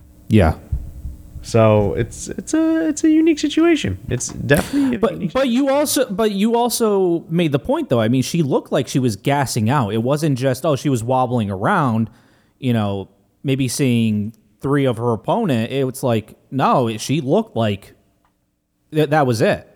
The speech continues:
Speaker 1: You know, like, she wasn't probably gonna last another round or so.
Speaker 2: Yeah.
Speaker 1: Like, the cardio was off.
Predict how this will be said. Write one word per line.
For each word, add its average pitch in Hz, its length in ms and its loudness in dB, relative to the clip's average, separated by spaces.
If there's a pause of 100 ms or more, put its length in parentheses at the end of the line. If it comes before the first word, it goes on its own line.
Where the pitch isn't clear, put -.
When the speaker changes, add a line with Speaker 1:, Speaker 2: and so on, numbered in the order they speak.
(160)
Speaker 1:
You 117 140 0
know, 113 240 0
like, 107 260 -2
she - 140 -4
wasn't 123 280 0
probably 117 200 2
gonna 104 160 -2
last 123 280 -2
another 101 220 -2
round 95 300 -4
or 92 40 -6
so. 87 360 -10 (360)
Speaker 2:
Yeah. 90 280 -4 (1500)
Speaker 1:
Like, 107 160 0
the 101 80 -2
cardio 143 420 2
was 104 200 -2
off. 131 480 -4